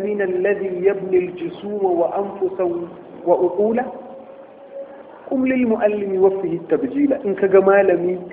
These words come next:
tsantsanta masa girmamawa da ladabi da biyayya. "Kada al-muallimu an yakuna rasula." Kaɗan ya rage, wahayi ne kawai da ba a yi masa ba, ba kuma aike shi zuwa ga wasu al'umma ba.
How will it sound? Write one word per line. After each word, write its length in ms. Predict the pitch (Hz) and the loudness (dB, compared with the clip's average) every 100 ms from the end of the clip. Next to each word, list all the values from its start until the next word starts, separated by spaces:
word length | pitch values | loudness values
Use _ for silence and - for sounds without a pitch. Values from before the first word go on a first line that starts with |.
| - | -2
tsantsanta 760 | - 202 208 - 202 190 240 233 | 2 2 0 -2 -2 -2 0 2
masa 320 | 240 233 220 180 196 156 | 0 0 2 2 -2 2
girmamawa 680 | 214 208 190 190 180 175 180 175 | 4 6 4 4 4 4 4 2
da 80 | |
ladabi 540 | 156 214 226 - - - | 2 2 4 2 0 -2
da 80 | 339 | -2
biyayya. 420 | 285 285 294 - - - - - - - | 0 -4 -4 -6 -10 -18 -20 -20 -20 -6
"Kada 280 | 190 190 190 | 0 0 0
al-muallimu 640 | 160 151 147 160 156 151 143 | 0 0 0 0 0 0 0
an 160 | 147 | -2
yakuna 400 | 135 123 147 135 | -2 -2 -2 0
rasula." 400 | 120 113 127 120 - - - - | -2 -4 -8 -8 -10 -16 -20 -12
Kaɗan 320 | - 220 220 | 2 2 6
ya 80 | 220 | 6
rage, 240 | 208 - - - - - - - - | 6 2 -8 -12 -18 -20 -20 -12 2
wahayi 420 | 214 196 190 202 | 4 4 0 0
ne 120 | 185 | 0
kawai 280 | - 262 202 | 0 -2 -2
da 60 | 160 | 0
ba 100 | 135 | 0
a 40 | |
yi 40 | 139 | 0
masa 220 | 151 - | -2 -2
ba, 120 | 117 - - - - - - - | -4 -8 -14 -20 -20 -20 -16 2
ba 180 | 156 | 4
kuma 220 | 156 180 196 | 4 4 4
aike 320 | 190 180 202 | 4 4 0
shi 120 | - 165 | 0 2
zuwa 220 | 180 160 | 4 4
ga 100 | 139 | 2
wasu 160 | 147 170 | -4 -4
al'umma 460 | 156 143 151 143 | -6 -6 -8 -8
ba. 80 | 113 | -8